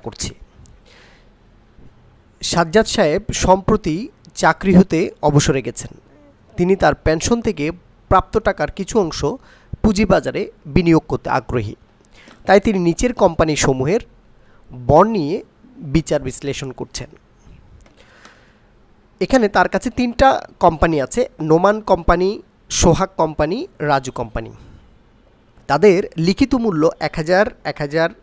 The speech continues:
দুই হাজার। কুপন সুদের হার দশ পার্সেন্ট, বারো পার্সেন্ট এখানে নেই। প্রত্যাশিত আয়ের হার আট পার্সেন্ট, পনেরো পার্সেন্ট,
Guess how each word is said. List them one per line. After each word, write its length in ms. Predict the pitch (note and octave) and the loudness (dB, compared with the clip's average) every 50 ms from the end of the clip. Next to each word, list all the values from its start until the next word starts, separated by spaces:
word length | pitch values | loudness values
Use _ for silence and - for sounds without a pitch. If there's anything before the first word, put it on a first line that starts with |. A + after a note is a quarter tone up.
| - C3+ | -16 -10
দুই 100 | B2+ C3 A#2 | -8 -8 -6
হাজার। 220 | A#2 G2 G2+ G2 - - - _ _ _ _ _ _ _ _ _ _ - - _ _ _ _ _ - | -6 -8 -10 -12 -12 -14 -20 _ _ _ _ _ _ _ _ _ _ -20 -20 _ _ _ _ _ -6
কুপন 260 | A3+ G#3+ - C#4+ C#4+ C4+ - | 0 4 4 4 4 4 -2
সুদের 280 | - A3 D3 D#3 C#3+ C3 C3 | -2 0 0 0 0 0 2
হার 160 | D3 F#3 A3 - - D#3 D#3+ | 0 0 0 -2 0 4 4
দশ 120 | E3 - - - | 4 4 2 2
পার্সেন্ট, 380 | - F3 - - - G#3+ G#3+ A3+ G#3+ F3 | 0 0 0 0 -4 -4 -4 -4 0 2
বারো 160 | D3 D3+ D#3+ - - | 2 2 4 2 0
পার্সেন্ট 360 | E3+ D3+ - - G#3+ A#3+ C#4+ - - _ D3+ | -2 -4 -2 -2 -2 -2 -2 -6 -8 _ -8
এখানে 220 | C#3+ - D3+ D3 C#3 C3+ C3+ | -6 -4 -4 -4 -2 -2 -4
নেই। 140 | B2 G#2+ G#2 - - _ _ _ _ _ _ _ _ _ _ _ _ _ _ _ _ _ | -4 -6 -8 -12 -18 _ _ _ _ _ _ _ _ _ _ _ _ _ _ _ _ _
প্রত্যাশিত 460 | _ A3 G#3+ - - A#3 - - C4+ A3+ B3 G3+ | _ -2 -2 2 2 2 2 2 4 4 4 6
আয়ের 180 | F3 F3 D#3 D#3+ | 6 4 2 2
হার 100 | F#3+ G#3+ - E3 | 0 2 2 0
আট 80 | D#3+ - _ | 0 0 _
পার্সেন্ট, 340 | - E3 - - - G3 G3 F#3+ - | -2 -2 -2 0 -2 -2 -2 -2 2
পনেরো 240 | - E3 D#3+ D#3+ E3+ E3 | 2 2 4 4 4 4
পার্সেন্ট, 280 | - - - - A#3 A#3 | 4 -2 -2 -2 -4 -2